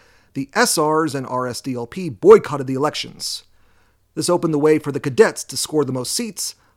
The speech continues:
followed by the Trudoviks, who were a peasant party who had broken from the S Rs in order to partake in the election.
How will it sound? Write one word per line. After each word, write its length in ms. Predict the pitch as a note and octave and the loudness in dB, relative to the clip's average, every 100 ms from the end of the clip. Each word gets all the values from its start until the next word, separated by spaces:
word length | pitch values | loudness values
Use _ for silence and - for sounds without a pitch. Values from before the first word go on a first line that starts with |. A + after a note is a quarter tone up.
| _ | _
followed 240 | D#3 D#3 | 0 0
by 140 | D3+ D#3+ | 2 0
the 100 | F#3 | 0
Trudoviks, 760 | - E4 F3 D3+ - - - | 0 4 4 2 -6 -6 -8
who 280 | - E3 D#3 | -2 0 0
were 220 | - F#3 F#3 | 2 2 2
a 120 | F3 | -2
peasant 440 | - D4 A3 F#3+ | -4 -4 -2 -2
party 320 | - D#3+ C3+ G#2+ | 0 0 0 -6
who 120 | D#3 | -2
had 180 | C#3 - | -2 4
broken 380 | F3+ C4+ F3+ | 6 6 2
from 140 | D3 D3 | -4 -4
the 120 | C3+ | -2
S 160 | C#3 - | -4 0
Rs 360 | C#3+ C#3+ C#3 - - _ | 2 2 0 -10 -20 _
in 120 | - | -4
order 240 | D3+ D#3+ D#3 | 0 0 0
to 80 | C3+ | -4
partake 560 | - C#3 - A3 - | -6 -8 -2 -2 -2
in 100 | - | -8
the 80 | C3 | -6
election. 540 | B2 B2 - - - | -6 -6 -8 -10 -18